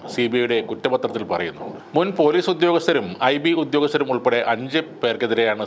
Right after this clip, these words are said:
സി ബി ഐ കുറ്റപത്രം നൽകിയത്. മുൻ എസ് പി എസ് വിജയൻ, മുൻ ഡി ജി പി സിബി മാത്യൂസ്, മുൻ ഡി ജി പി ആർ ബി ശ്രീകുമാർ, ഡി വൈ എസ് പി കെ കെ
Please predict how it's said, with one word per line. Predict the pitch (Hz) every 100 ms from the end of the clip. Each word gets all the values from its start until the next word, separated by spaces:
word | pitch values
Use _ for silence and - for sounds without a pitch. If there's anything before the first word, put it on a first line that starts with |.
| -
സി | 101
ബി | 113 95
ഐ | 78 - - - -
കുറ്റപത്രം | 113 139 131 127 110 160
നൽകിയത്. | - 139 143 - - - - - - - - - -
മുൻ | 131 135
എസ് | 120 -
പി | 135 85 - 123
എസ് | - 110
വിജയൻ, | 107 123 92 87 - - - - -
മുൻ | 127 131 117
ഡി | 123 123
ജി | 143
പി | 139 127 -
സിബി | 117 131 131
മാത്യൂസ്, | 110 98 87 - -
മുൻ | 123 120
ഡി | 123 120
ജി | 131
പി | 131 - 107
ആർ | 117
ബി | 131 127
ശ്രീകുമാർ, | 110 110 113 85 - - - - - 113
ഡി | 123
വൈ | 127
എസ് | 123 139
പി | 120
കെ | 113 107
കെ | 139